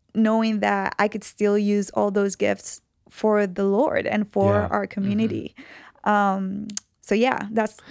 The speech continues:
Speaker 1: where I'm coming from.
Speaker 2: It's interesting you say those things, Tati, because, you know, where Mike and I might, might be in a lane of, of music, and you're a musician as well, you're a worship leader, a singer, um, but you also bring,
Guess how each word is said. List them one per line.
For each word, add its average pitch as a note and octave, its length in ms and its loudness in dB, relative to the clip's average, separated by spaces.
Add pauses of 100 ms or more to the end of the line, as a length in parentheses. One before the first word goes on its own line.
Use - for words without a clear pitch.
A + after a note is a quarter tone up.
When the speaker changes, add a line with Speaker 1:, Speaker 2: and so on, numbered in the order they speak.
(120)
Speaker 1:
where G#3+ 120 0
I'm G#3 80 0
coming G#3+ 300 -2
from. - 400 -6
Speaker 2:
It's B2+ 160 0
interesting C#3+ 540 2
you A#2 140 4
say G#2+ 200 0
those G#2 260 0
things, F#2+ 260 -4
Tati, F2 400 -6
because, F2 640 -4 (400)
you G#2+ 140 2
know, G2 100 4
where F#2 120 2
Mike F#2 340 0
and G2 140 0
I F2+ 360 -2
might, G2 320 -4 (280)
might G2+ 260 -2
be G2 140 -2
in F#2+ 120 -2
a F2+ 80 -2
lane F2+ 340 0
of, E2+ 460 -6 (280)
of F2+ 300 -4
music, F#2+ 520 0
and F#2+ 100 0
you're A2+ 160 4
a G#2+ 40 2
musician G2 460 -2
as F2 160 -2
well, F2 220 0
you're F2 180 0
a E2+ 40 -2
worship E2+ 400 -6
leader, F2+ 180 -4
a E2+ 80 -4
singer, F2 600 -6 (760)
um, F#2 500 0 (220)
but A#2 240 2
you G#2+ 200 0
also A#2 420 2
bring, G2 680 0